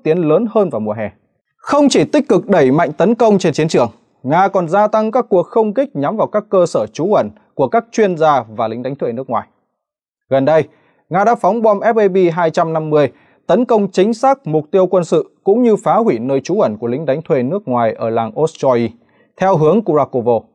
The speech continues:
Vào tuần trước, lính đánh thuê Pháp tiếp tục bị tiêu diệt ở Kharkov, và thành phố này từ lâu đã trở thành nấm mồ cho rất nhiều binh sĩ mang quốc tịch Pháp. Ngoài ra, cuộc tấn công bằng Iskander mới đây nhất nhắm vào cơ sở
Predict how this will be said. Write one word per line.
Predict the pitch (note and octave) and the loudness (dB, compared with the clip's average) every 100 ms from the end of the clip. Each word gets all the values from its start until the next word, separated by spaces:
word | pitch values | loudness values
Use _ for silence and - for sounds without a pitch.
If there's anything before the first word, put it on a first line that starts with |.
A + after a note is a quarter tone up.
| _ _ _ _ - - - | _ _ _ _ -20 -20 -4
Vào | E3+ F#3+ | -2 2
tuần | G#3 F#3 | 2 4
trước, | C4 C#4 - - - | 2 0 -8 -10 0
lính | D3+ A3+ | 2 4
đánh | A#3 | 4
thuê | B3 A3 | 4 4
Pháp | B3+ C4+ - | 2 -2 0
tiếp | C#4+ D4 | -2 0
tục | D3+ D3 | 0 2
bị | D3+ | 0
tiêu | - A3 G3+ | 2 2 4
diệt | D#3 A2+ | 4 2
ở | |
Kharkov, | G#2 B2+ C#3+ G#3 A3+ - _ - | 0 -2 0 0 -2 -12 _ -2
và | D3 | 0
thành | F#3+ F#3+ | 2 2
phố | G#3+ | 2
này | B3+ A3 A3 | 2 2 4
từ | G#3 | 4
lâu | A#3 A3+ | 6 4
đã | G3 - | 4 2
trở | D#3 B2 | 2 2
thành | D3 D3 | 2 2
nấm | D#3 A#3 | 4 4
mồ | A3 D3 A#2 - - | 4 4 2 -4 -8
cho | - A3+ | 0 2
rất | F3 D4+ - | 2 0 0
nhiều | D3 C3+ | 2 4
binh | B2+ E3 | 4 2
sĩ | D3+ E3+ A3+ A3 | 2 2 2 0
mang | A#2+ A#2+ | -2 -2
quốc | - C3+ | -4 -6
tịch | G#2+ | -4
Pháp. | B2+ E3+ - _ _ _ _ _ - | -2 -2 -4 _ _ _ _ _ -6
Ngoài | A#2+ C3+ | 0 2
ra, | C3+ F3+ D3+ - _ _ - | 2 2 -2 -6 _ _ -2
cuộc | F#3+ | 0
tấn | A3+ B3 | 2 2
công | B3+ A#3+ | 4 4
bằng | A3 | 4
Iskander | A#3 C4 - G3+ G#3 G#3 G#3 | 2 0 0 0 2 4 4
mới | G3+ E3 G#3 | 4 2 4
đây | G#3 G3 | 4 4
nhất | F#3 C4 - | 2 0 -2
nhắm | C3 C#3+ | -8 -6
vào | G3+ | -6
cơ | - G3 F#3 | -2 0 0
sở | - B2 | 0 -2